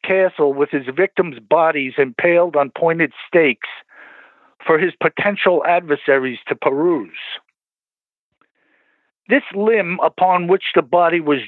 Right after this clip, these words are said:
draped was at eye level, which to me said that no human had done this. There was nothing to stand on, and no reason, at least in my own mind,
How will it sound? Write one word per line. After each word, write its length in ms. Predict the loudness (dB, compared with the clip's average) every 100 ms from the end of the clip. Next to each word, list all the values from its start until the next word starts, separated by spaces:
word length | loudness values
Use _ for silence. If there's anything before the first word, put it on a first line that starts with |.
| -4
draped 480 | 0 0 -2 _ -14 -14 _ _ -4
was 180 | -2 0
at 200 | 0 -2 _ -2
eye 360 | 0 0 0
level, 460 | -2 -2 -2 -6 -10 _ _ _ _ _ -20 _ -20 -6
which 300 | -2 0 0
to 80 | -2
me 320 | 0 0 -2 -2
said 180 | 0 2
that 180 | 0 0
no 220 | 0 0
human 480 | 0 -2 -2 0 0
had 240 | -2 -2 0
done 260 | -2 0
this. 180 | -4 -4 -10 -18 -20 _ _ _ _ _ _ _ _ _ _
There 140 | -2 0
was 120 | -2 -2
nothing 380 | -2 -2 -4 -4
to 80 | -8 -8
stand 440 | -2 0 0 0 2
on, 400 | 2 2 -2 -8 _ _ _ _ -2
and 180 | -2 0
no 220 | 0 0
reason, 680 | 0 0 0 0 -2 -2 -4
at 200 | -2 -2
least 280 | -2 -4 0
in 100 | -2
my 220 | 2 0 0
own 320 | 0 0 0
mind, 520 | 0 2 2 -2 -6